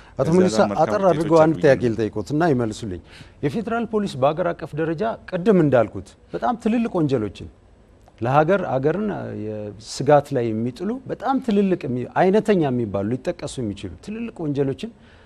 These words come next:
Speaker 1: ሲሰራ ከሀገር ውጭም አልፎ ባለው ኔትወርክ ባለው የስራ ግንኙነት፣ እ፣ ሲይዝ በቁጥጥር ሲ-፣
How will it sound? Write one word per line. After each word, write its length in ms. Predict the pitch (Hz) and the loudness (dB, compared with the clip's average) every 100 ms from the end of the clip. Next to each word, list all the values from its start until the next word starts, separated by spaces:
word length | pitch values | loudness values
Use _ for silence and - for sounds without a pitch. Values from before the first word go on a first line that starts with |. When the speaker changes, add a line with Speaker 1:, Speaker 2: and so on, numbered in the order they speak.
| _ | _
Speaker 1:
ሲሰራ 360 | - 170 170 185 254 - _ _ - | -6 -2 0 -2 -4 -14 _ _ -4
ከሀገር 360 | 170 190 190 | 2 4 4
ውጭም 400 | 190 190 196 190 165 | 4 2 -2 -2 2
አልፎ 280 | 160 - 175 147 | 0 0 2 4
ባለው 480 | 123 139 135 147 127 | 6 6 6 4 4
ኔትወርክ 440 | 117 113 208 240 - 107 | 2 -2 -4 -6 -10 -2
ባለው 480 | 110 123 123 120 110 | 0 0 0 -2 -2
የስራ 300 | 107 - 113 98 | -6 -8 -8 -6
ግንኙነት፣ 540 | 110 147 196 269 277 - _ _ _ _ _ | -4 -2 -2 -4 -6 -14 _ _ _ _ _
እ፣ 80 | - - 92 101 | -18 -14 -12 -10
ሲይዝ 260 | - 151 127 | -4 -2 0
በቁጥጥር 440 | 117 113 113 98 | -2 -4 -12 -14
ሲ-፣ 220 | - 104 | -14 -14